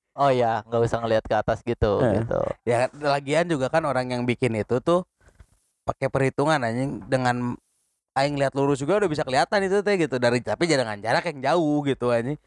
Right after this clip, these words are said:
Speaker 2: Nggak usah di jerapah juga bisa lihat lurus itu, anjing. Ngerti nggak sih?
Speaker 1: Gimana sih,
Speaker 2: Enggak,
Speaker 1: anjing?
Speaker 2: enggak, anjing, kebiasaan, anjing, anaknya teh
Speaker 1: Gimana
Speaker 2: nggak pernah,
Speaker 1: gua nggak siap,
Speaker 2: nggak
Speaker 1: makanya
Speaker 2: pernah
Speaker 1: ngejelasin
Speaker 2: support,
Speaker 1: yang nggak
Speaker 2: anjing.
Speaker 1: bener, anjing.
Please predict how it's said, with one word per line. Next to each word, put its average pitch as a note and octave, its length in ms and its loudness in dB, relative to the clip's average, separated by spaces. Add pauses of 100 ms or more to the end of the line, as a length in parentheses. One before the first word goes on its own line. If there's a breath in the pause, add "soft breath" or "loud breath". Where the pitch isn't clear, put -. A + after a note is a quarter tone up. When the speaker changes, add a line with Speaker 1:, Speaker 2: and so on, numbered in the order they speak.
(260 loud breath)
Speaker 2:
Nggak C#3+ 160 -6
usah D#3+ 120 0
di C#3+ 120 0
jerapah C#3+ 320 0
juga D3 180 -2
bisa G3 260 0
lihat C#3 220 -2
lurus F3 300 0
itu, G3 220 -2
anjing. G#3+ 340 -2 (1300)
Ngerti D3 260 -2
nggak D3 160 2
sih? D3 120 -4 (180)
Speaker 1:
Gimana B2 240 -2
sih, B2 80 -8
Speaker 2:
Enggak, A#2 180 0
Speaker 1:
anjing? A2+ 140 -4
Speaker 2:
enggak, G2+ 240 0
anjing, B2+ 220 -4
kebiasaan, A#2+ 640 0
anjing, B2+ 240 -6
anaknya B2 180 0
teh B2 80 -2
Speaker 1:
Gimana F#3 140 0
Speaker 2:
nggak D#3 160 -2
pernah, C3+ 160 0
Speaker 1:
gua - 60 -6
nggak D3 100 -2
siap, F3+ 160 -2
Speaker 2:
nggak F#3+ 100 0
Speaker 1:
makanya E3+ 140 -2
Speaker 2:
pernah C#3+ 160 -2
Speaker 1:
ngejelasin D3+ 240 0
Speaker 2:
support, D3 180 2
Speaker 1:
yang F3 140 -2
nggak D3 140 0
Speaker 2:
anjing. D3+ 180 -2
Speaker 1:
bener, F#3 180 0
anjing. E3 440 -2